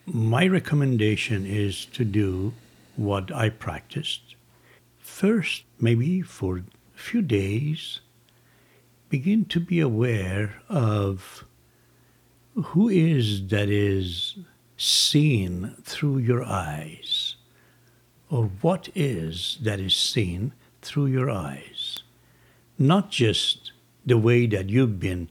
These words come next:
seen before. As you look at thing,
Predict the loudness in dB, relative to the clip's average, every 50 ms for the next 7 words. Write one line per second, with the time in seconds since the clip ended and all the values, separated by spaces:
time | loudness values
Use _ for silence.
0 | _ _ _ -4 -4 0 0 0 0 0 -2 -4 -4 -6 -6 -6 -2 -2 -2 -2
1 | -2 -6 -16 -20 -20 _ _ _ _ _ _ -20 -20 _ _ _ -20 -20 -20 -10
2 | -4 0 2 2 4 4 4 4 4 4 2 0 -2 -4 -4 -4 -6 -8 -4 -2
3 | -2 -2 -2 -2 -4 -4 -4 -6